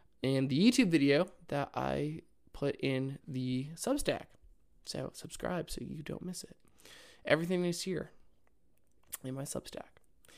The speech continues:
But to end this issue of the Sun Report, I will sign off by sharing some sexy Clown World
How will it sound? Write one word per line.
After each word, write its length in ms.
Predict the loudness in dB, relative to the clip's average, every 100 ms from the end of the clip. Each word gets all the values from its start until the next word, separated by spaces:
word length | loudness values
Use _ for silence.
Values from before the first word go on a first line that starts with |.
| -20 -20 4
But 320 | 10 10 10 4
to 200 | 4 8
end 200 | 8 8
this 140 | 4
issue 460 | 4 4 4 2 2
of 240 | 2 2
the 60 | 0
Sun 200 | -2 -2
Report, 500 | -4 0 0 0 -6 -10 2
I 120 | 4
will 120 | 4
sign 260 | 4 4 6
off 220 | 6 4
by 280 | 2 2 -2 -14 -20 -2
sharing 340 | 6 8 8
some 240 | 6 2 2
sexy 640 | 4 6 6 8 6 4 -4
Clown 360 | 0 2 4
World 380 | 2 2 2 -2